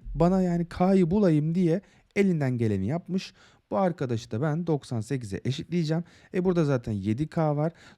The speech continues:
Dolayısıyla K'yı şıp badanak bulduk ki on dörtmüş. Yani ben şu an hangi motiften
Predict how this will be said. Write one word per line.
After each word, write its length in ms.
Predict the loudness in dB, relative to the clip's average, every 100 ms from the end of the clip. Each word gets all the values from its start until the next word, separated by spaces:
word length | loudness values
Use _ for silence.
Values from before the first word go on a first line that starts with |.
| _
Dolayısıyla 360 | -2 0 -2 -6
K'yı 500 | -2 0 0 -2 -4
şıp 340 | -8 -10 -2
badanak 440 | 0 0 -2 -4 -2
bulduk 400 | 0 -2 -8 -6
ki 260 | -6 -6 -10 _ _
on 300 | -8 -8 -8 -12 -10
dörtmüş. 540 | -6 -6 -10 -20 -20 -20 -20 -20 _
Yani 280 | -4 -2 -2
ben 140 | -4
şu 200 | -4 -4
an 120 | -6
hangi 320 | -4 -4 -2 -2
motiften 440 | -4 -6 -10 -10